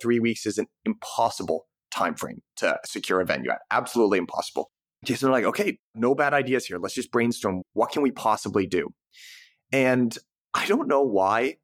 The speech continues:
U S V cropped up. We had just heard about them hosting an event for their portfolio companies. We were living in Flatiron at the time, two blocks away from Union Square Ventures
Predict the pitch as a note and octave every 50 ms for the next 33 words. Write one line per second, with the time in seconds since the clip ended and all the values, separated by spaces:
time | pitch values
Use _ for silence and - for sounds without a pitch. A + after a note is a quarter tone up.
0 | _ _ _ _ _ _ _ - A#2+ G#2 A#2+ B2+ B2+ B2 B2 - - - A2+ A#2
1 | C3+ C3+ - - B2+ A#2+ - - - A2 B2+ - - - - _ A2 A2 A#2+ B2
2 | B2+ C3 C3 - - C#3 A#2 C#3+ E3 E3 - - - D#3+ E3 E3+ E3 E3 D#3 D#3
3 | D3+ - C3+ C3+ C3+ C3+ B2+ - - C#3 D3+ D3+ - - C#3+ C#3+ C3 B2+ A#2+ B2
4 | C3+ B2 - - A#2+ A2+ G#2+ - - A2 G#2 - - F3+ F#3 G3 F3+ F3+ - F3
5 | F3 F3 F3 F3+ F3+ F3 - - - _ _ _ _ - C3+ C#3 D#3+ D#3+ C3 C#3
6 | D3+ D#3+ F3 D#3+ C#3 C3 A#2+ - A2+ A2+ C3 - C#3+ C#3+ C#3 B2 A#2+ - B2+ C3
7 | - - D3 D#3+ E3 E3 D#3+ - _ _ _ - E3 D3+ C3 C3+ C3 C3 - -
8 | - A2 A2 B2 C#3 D3+ D#3 D#3 - B2+ A#2 G#2+ G#2 G#2 G#2 - _ _ _ _
9 | _ - B2 C3+ C#3 C3+ C3 - - C3 B2 A#2 B2 A#2+ - A2+ G2+ -